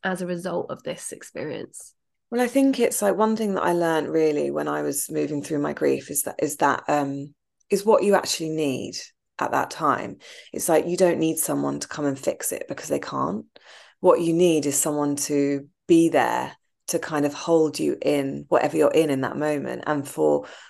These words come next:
Speaker 2: whatever you are experiencing, whatever you are sharing, you know, whether it's emotion, whether it's, like,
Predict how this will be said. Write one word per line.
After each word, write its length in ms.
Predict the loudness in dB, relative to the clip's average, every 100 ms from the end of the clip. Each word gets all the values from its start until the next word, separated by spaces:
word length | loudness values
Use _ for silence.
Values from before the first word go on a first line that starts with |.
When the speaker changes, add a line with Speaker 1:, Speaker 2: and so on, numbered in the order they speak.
| _
Speaker 2:
whatever 380 | 2 4 4 2
you 160 | 4 6
are 180 | 6
experiencing, 720 | 4 0 -4 -2 -2 -4 -2 0
whatever 240 | 0 2
you 160 | 4 4
are 160 | 4
sharing, 480 | 0 -2 -2 -4 -6
you 80 | -6
know, 160 | -4
whether 220 | -2 0 -2
it's 160 | -2
emotion, 640 | -4 -4 -4 -4 -4 -4 -4
whether 240 | -4 -2
it's, 240 | -2 -2
like, 280 | 0 -2 -2